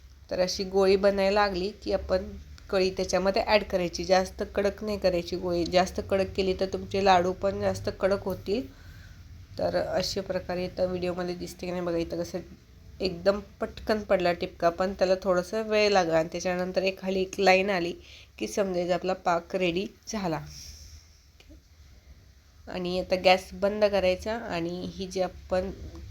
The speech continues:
कळी करून घेतलेली आहे हे आपण इथं मिक्स करणार आहे पाकामध्ये. खाली गॅस बंद करायचा, नाहीतर मग आपला पाक पुढं जाण्याची शक्यता असते. आणि हे हळूहळू आपण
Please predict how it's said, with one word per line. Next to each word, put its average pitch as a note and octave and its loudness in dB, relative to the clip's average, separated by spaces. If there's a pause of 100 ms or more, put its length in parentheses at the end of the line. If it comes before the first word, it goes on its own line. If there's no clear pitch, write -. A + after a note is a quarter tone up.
(340)
कळी F#3+ 4
करून G3 -2
घेतलेली F#3+ 0
आहे F3+ 2 (640)
हे F3 -2
आपण F3 -6
इथं G3 -4
मिक्स A3 -6
करणार E3+ -2
आहे F#3 -2 (440)
पाकामध्ये. F3+ -2 (520)
खाली F#3 2
गॅस F#3+ 2
बंद G#3 2
करायचा, G3 2 (580)
नाहीतर F#3 -6
मग F#3+ -4
आपला F#3+ -4
पाक F#3+ -2
पुढं G#3+ 2
जाण्याची F#3 0
शक्यता - -8
असते. - -14 (2000)
आणि F#3 -8
हे F#3+ 2
हळूहळू G3 6
आपण G3 4